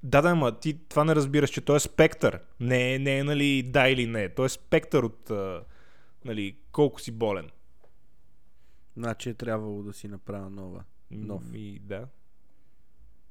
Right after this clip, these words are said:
Speaker 2: Представяш да съм изкарал covid? <clears throat>
Speaker 1: Възможно е, да.
Speaker 2: Баси якото, брат.
Speaker 1: Бати-, и с колко хора си заразил? Бати якото.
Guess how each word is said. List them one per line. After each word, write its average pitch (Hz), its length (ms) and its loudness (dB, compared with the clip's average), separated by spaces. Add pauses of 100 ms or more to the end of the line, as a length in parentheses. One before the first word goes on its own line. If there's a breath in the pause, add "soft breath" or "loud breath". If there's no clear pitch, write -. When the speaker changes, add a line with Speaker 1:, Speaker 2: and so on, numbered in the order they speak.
(320)
Speaker 2:
Представяш 117 400 -4
да 139 80 -10
съм - 180 -8
изкарал 101 400 -8
covid? - 520 -12 (480)
<clears throat> 139 260 -6 (440)
Speaker 1:
Възможно 101 640 -8
е, 208 80 -6
да. 107 160 -8 (1300)
Speaker 2:
Баси 107 420 -10
якото, - 460 -12
брат. - 540 -16
Speaker 1:
Бати-, 110 280 0
и 135 120 2
с - 60 -4
колко 143 260 6
хора 110 220 0
си - 120 -6
заразил? 104 480 0
Бати 120 460 2
якото. - 420 2